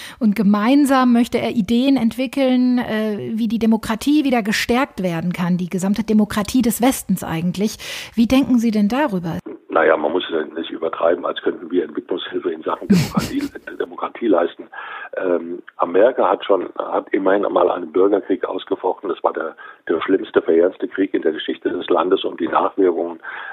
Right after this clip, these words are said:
Speaker 2: sind, sind beachtlich und sind vor allem wahnsinnig lange, muss man sagen. Ähm, ich glaube, die Amerikaner werden schon selbst wissen, äh, jedenfalls hoffe ich das,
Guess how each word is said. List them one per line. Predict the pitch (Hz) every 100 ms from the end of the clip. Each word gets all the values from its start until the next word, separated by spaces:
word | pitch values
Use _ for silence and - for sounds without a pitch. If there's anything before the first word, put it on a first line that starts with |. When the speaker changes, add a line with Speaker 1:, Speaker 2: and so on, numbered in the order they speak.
| - -
Speaker 2:
sind, | - 90 - - -
sind | 90 82
beachtlich | - 92 - 98 -
und | 85 85
sind | 85 80 - -
vor | 92
allem | 87 87 - -
wahnsinnig | - 98 - - - 80 -
lange, | 90 98
muss | 80 80
man | - 73
sagen. | 82 - - - - - - - -
Ähm, | 85 82 82 _ _ _ _ - -
ich | -
glaube, | 113 113
die |
Amerikaner | 98 95 101 104
werden | 92 95
schon | 98 90
selbst | 92 - -
wissen, | 101 - 98
äh, | 90 92 90 85 - - - - _ _ _ _ _ - - - - -
jedenfalls | 104 107 104 95 - - - -
hoffe | - 139
ich | 117
das, | - 90